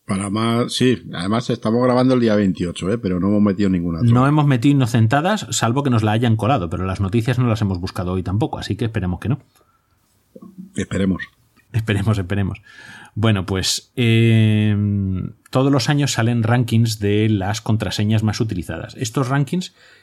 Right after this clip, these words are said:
Speaker 2: se hacen calculando a partir de las filtraciones que ha habido, qué contraseñas se encuentran, eh, se buscan las más repetidas y se hace estos rankings.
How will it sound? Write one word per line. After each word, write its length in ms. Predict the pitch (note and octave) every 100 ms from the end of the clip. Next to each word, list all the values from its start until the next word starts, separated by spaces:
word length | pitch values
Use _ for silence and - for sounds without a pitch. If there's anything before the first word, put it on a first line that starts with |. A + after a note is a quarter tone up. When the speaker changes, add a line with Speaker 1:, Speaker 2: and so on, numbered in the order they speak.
| _ _
Speaker 2:
se 220 | - A#2
hacen 220 | A2 C#3+
calculando 600 | C3+ A#2+ A2 A2 A#2 C#3
a 80 | C#3+
partir 400 | A2+ G#2+ A#2 A#2
de 200 | A#2+ C3
las 220 | C#3 G#2+
filtraciones 540 | - G#2 A#2 F#2+ A#2 A2+
que 100 | C3
ha 20 |
habido, 360 | C#3 F3+ A#3+ G3+
qué 120 | A2
contraseñas 600 | G2+ G2+ F#2+ A#2+ A2 G#2+
se 80 | A#2+
encuentran, 560 | A#2+ F3 F3 - C4+ - _ _ _ _ _ _ _ _ _ _ _ _ _ _ _ _ _ _
eh, 280 | A2+ G#2 F#2+
se 420 | - G2 F2+ F2
buscan 460 | D#2+ E2 G#2 A2+ G2
las 80 | G2
más 160 | A2
repetidas 640 | A2+ A2 A#2+ F3 G#3+ C4+ -
y 280 | G2+ F2 D#2+
se 140 | -
hace 160 | A2 F2
estos 220 | - E2
rankings. 420 | D#2+ E2 - G3+